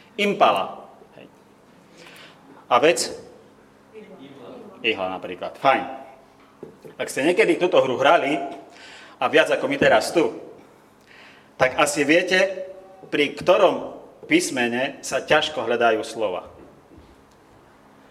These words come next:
Najmä zvieratá na X, alebo na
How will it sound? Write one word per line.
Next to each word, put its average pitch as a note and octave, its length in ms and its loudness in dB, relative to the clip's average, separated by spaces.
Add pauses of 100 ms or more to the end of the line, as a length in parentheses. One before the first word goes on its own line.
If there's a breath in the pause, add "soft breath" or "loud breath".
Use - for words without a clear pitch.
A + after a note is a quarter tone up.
(140)
Najmä B2 160 -4
zvieratá C3+ 400 2
na A#2+ 160 -2
X, - 480 -2 (800)
alebo A#2 160 -6
na A2+ 80 -2